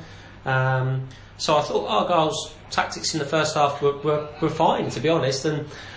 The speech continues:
I've said this to quite a few people, but with the amount of early goals that Argyle have conceded this season, any time they get to half-time at nil-nil is, is not a bad position for them to be in.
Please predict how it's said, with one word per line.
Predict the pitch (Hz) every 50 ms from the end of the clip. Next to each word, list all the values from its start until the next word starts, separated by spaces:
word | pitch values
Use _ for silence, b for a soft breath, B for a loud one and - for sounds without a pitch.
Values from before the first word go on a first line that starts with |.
| B B B
I've | 151 127
said | - - 165 -
this | 147 135 -
to | - 139 131
quite | 135 - 151 143
a | 131
few | 135 - 185
people, | - 151 131 120 - 123
but | 110 127 127 131 131 - - B B B B B B B
with | - 139 131
the | 143
amount | 143 135 156 160 156 135
of | 143 131
early | 160 147 143 139 135 131
goals | - 139 139 135 131 131
that | 135 139
Argyle | 143 139 139 139 131 131
have | 131 131
conceded | - 131 123 - - 165 165 160 127 113
this | 120 113 - -
season, | - 120 113 131 131
any | 139 151 160 -
time | - 151 139 135
they | 139 135
get | 131 131 -
to | - 127
half-time | 123 131 131 131 - - 139 131 131 127
at | 131 135
nil-nil | 139 147 139 135 143 147 135 120 120
is, | 131 135 131 127
is | - 139 135 131 143
not | 151 156 139 131 -
a | 135
bad | 151 -
position | - - - 151 151 - - 139 127
for | 139
them | 135 135 131
to | 131 -
be | - 156 170 165 120
in. | 107 104 98